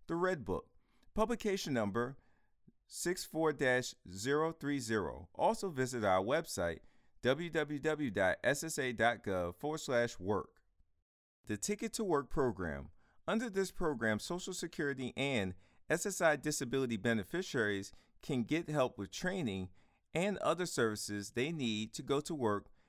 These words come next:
at no cost to them. Most disability beneficiaries are eligible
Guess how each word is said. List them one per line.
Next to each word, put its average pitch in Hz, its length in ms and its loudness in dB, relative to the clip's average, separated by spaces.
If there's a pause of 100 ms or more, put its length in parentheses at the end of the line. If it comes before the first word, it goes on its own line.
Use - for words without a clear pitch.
(240)
at 117 160 2
no 139 240 4
cost 131 400 2
to 160 80 -2
them. 151 320 -2 (400)
Most 196 320 -2
disability 151 640 -2
beneficiaries 113 960 0
are 113 180 2
eligible 120 640 0